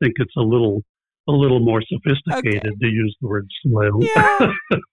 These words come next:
Speaker 2: Well, and so then I wonder with that too, then, in looking at verse fourteen, where it says, "And the Word became flesh,"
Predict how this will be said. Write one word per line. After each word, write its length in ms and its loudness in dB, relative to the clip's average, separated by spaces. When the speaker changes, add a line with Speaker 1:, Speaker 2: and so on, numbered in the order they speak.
Speaker 2:
Well, 140 -2
and 180 -4
so 160 0
then 260 -2
I 120 2
wonder 440 2
with 240 -4
that 260 -4
too, 260 -2
then, 220 -2
in 160 -4
looking 340 -4
at 160 -10
verse 300 -2
fourteen, 720 -6
where 140 -4
it 100 -10
says, 180 -6
"And 140 -6
the 80 -6
Word 300 -6
became 500 -10
flesh," 880 -4